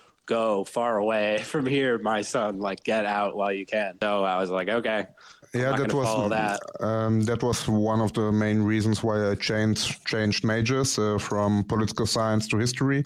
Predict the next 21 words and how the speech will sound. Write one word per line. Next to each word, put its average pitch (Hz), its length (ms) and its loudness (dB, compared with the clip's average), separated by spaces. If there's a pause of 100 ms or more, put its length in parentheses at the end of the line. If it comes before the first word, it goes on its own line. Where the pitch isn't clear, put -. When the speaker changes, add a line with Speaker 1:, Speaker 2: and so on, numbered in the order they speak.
Speaker 2:
uh, 98 220 0
because, 104 800 0
um, 95 600 2 (540)
in 110 120 2
history, 123 440 2
I 110 120 2
can 107 280 2
just, 101 380 2
uh, 101 160 0
take 107 240 0
those 107 160 0
classes 113 500 0
where 107 200 2
you 104 240 4
have 104 260 0
to 107 140 0
know, 104 360 2 (120)
like, 95 360 0
Latin 107 520 2
and 98 180 2
Greek, 120 360 0